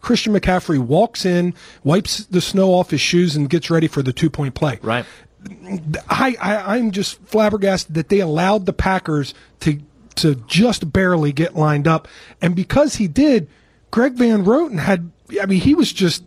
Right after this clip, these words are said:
Speaker 1: he
Speaker 2: Former
Speaker 1: just com-,
Speaker 2: teammate.
Speaker 1: he, yeah, he just completely whiffed on, on Fackrell, who, who ends up making the play. And he,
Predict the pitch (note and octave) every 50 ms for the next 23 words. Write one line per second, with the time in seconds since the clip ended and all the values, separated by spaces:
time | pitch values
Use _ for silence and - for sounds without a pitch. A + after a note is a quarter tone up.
0 | _ - - - - - - - - - - - - F#3 G3+ G#3 D4+ G#3 - C#4
1 | B3 G#3+ F3+ E3 D#3+ F#3 - - B3+ C4+ C4 C4+ C4+ B3+ - - B3+ C4+ A#3 D#4
2 | C4+ - - A#3+ G#3 - - - C4+ D4+ E4 E4+ C4+ A#3+ G#3+ F#3+ D#3 E3+ A#3+ E4+
3 | F#4 - - - - G3+ G3 G3 F#3+ F#3+ - A3 G#3 G3+ G3+ - - B3+ C#4+ D#4+
4 | D#4+ - B3+ G#3+ E3+ G3+ G#3+ A#3 - - - - E3 A3 B3 C4+ D#4+ D4 C#4+ B3
5 | - A#3+ C4+ C#4+ - D4 A#3 - - - D4+ D#4+ D#4 D#4 D4+ - - - - C#4
6 | D#4 D#4+ E4